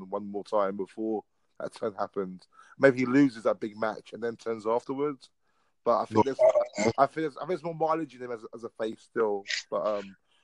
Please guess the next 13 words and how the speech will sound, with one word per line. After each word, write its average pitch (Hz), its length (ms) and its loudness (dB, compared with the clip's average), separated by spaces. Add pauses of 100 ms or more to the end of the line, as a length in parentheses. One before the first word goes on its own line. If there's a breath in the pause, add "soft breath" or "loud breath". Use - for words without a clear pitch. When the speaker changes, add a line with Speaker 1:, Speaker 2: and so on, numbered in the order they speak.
(100)
Speaker 1:
we'll 147 100 2
go, 156 200 4
we'll 151 60 -20
go 147 160 -2
on 135 80 -10
to - 100 -10
another 127 160 -6
point. 107 320 -8 (280)
So 175 360 4 (280)
match 185 200 -4
starts 175 440 4 (500)
and 156 180 -12 (1200)
consistent 135 640 -4